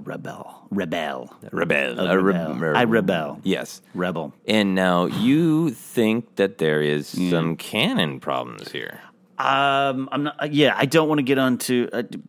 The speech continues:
Speaker 1: yes. Yes. <laughs> But I also don't wanna be one of those.
Speaker 2: Okay. <laughs>
Speaker 1: And I talked about it on Spotlight Star Wars. People have asked, "Hey, is new canon ever gonna get muddled?" And I just think the story group is in too much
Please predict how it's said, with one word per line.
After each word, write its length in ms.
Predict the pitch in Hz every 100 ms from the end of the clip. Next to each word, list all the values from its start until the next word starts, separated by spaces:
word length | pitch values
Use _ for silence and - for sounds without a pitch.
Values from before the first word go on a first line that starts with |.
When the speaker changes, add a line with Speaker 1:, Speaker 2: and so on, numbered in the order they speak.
| -
Speaker 1:
yes. 440 | 113 90 - - - _ _ _ _
Yes. 380 | 110 - - - -
<laughs> 480 | - 127 - 151
But 80 | 117
I 80 | 120
also 220 | 127 -
don't 160 | 120 120
wanna 180 | 110 110
be 80 | 110
one 160 | 101
of 60 | 110
those. 360 | - - -
Speaker 2:
Okay. 200 | 131 - -
<laughs> 80 | - 571 539 554 - 370 - 466 -
Speaker 1:
And 80 |
I 40 | 101
talked 280 | - 107 107
about 160 | 110
it 60 | 107
on 80 | 104
Spotlight 440 | 120 107 110 98
Star 240 | - 135 131
Wars. 220 | 131 120
People 320 | - 95 92
have 100 | 92
asked, 280 | 117 117 -
"Hey, 260 | 110 110 95
is 120 | 85
new 160 | 107
canon 460 | 107 107 107 107 104
ever 240 | 95 101 98
gonna 120 | 95
get 100 | 92
muddled?" 800 | 110 131 139 139 131 131 123 113
And 100 | 95
I 60 | 92
just 220 | 95 -
think 160 | 95
the 40 | -
story 360 | - 113 104
group 340 | 98 104 98 95
is 160 | 90
in 220 | 90 90 - _ _
too 360 | - 147 131 117
much 580 | 107 - - - -